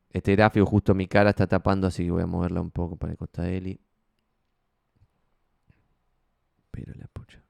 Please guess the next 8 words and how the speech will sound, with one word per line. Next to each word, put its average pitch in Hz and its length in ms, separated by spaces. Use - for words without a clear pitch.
Ahí - 120
está. - 300
Bueno, 80 180
se - 120
meten 95 280
a 95 40
esta 92 180
web 117 300